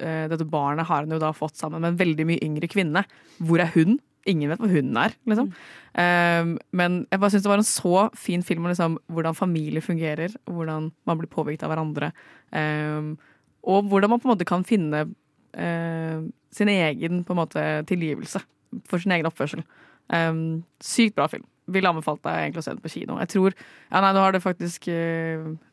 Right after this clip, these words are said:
jeg tror ikke de viser den en gang til. Jo, kanskje en gang til på Cinemateket. Og så tror jeg, ja, den, eh, Cinema Nøff hadde også en visning av den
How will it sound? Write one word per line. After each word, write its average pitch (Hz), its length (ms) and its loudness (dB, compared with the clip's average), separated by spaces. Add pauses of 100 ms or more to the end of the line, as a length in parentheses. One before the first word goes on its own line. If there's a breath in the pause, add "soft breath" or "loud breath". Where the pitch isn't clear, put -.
(180)
jeg 180 80 -6
tror 185 200 0
ikke - 220 -6
de 185 100 0
viser 180 240 -2
den 165 120 -8
en 165 80 -6
gang 165 140 -6
til. 196 260 -6 (240)
Jo, 190 100 -2
kanskje - 320 0
en 175 100 -2
gang 165 80 -4
til 170 100 -4
på 170 100 -10
Cinemateket. 170 480 -4 (520 soft breath)
Og 180 120 2
så 185 100 0
tror 165 220 0
jeg, 156 640 0
ja, 165 180 2
den, 165 260 -4
eh, 160 360 -4
Cinema 170 280 -4
Nøff 160 240 -6
hadde 165 120 0
også 151 120 -6
en 156 80 -8
visning - 280 -10
av - 80 -8
den 156 120 -10